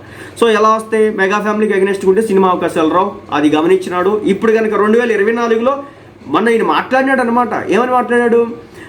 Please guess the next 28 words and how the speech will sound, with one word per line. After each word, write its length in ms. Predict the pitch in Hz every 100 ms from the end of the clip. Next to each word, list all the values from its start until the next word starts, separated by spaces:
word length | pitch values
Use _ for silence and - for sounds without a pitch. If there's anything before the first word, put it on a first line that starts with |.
| -
రెండు 280 | 156 202 220
వేల 300 | 240 247 247
పంతొమ్మిదిలో 680 | 240 226 220 233 226 226 247
నూట 300 | 226 226 226
యాభై 280 | 240 226 226
ఒక్క 180 | 226 226
స్థానాలు 380 | 226 220 226 220
కొట్టినాం, 560 | 214 214 214 185 117 - - -
రెండు 260 | 170 208 240
వేల 200 | 254 254
ఇరవై 260 | 190 208 233
నాలుగులో 360 | 226 226 240
why 220 | 220 196 233
not 260 | 240 247 226
వన్ 160 | 226 226
సెవెంటీ 420 | 240 226 220 214
ఫైవ్ 320 | 240 226 - -
అని 140 | 165 185
చెప్పేసి 260 | 190 196
కమెడియన్ 320 | 190 196 196 190
అలీ 200 | 208 233
మాట్లాడిన 420 | 220 214 214 202
మాటలు 280 | 196 196 226
ఇప్పటికీ 300 | 226 226 220
సోషల్ 260 | 214 214
మీడియాలో 240 | 214 214 180
వైరల్ 300 | 190 214 202
అవుతున్నాయి, 320 | 196 254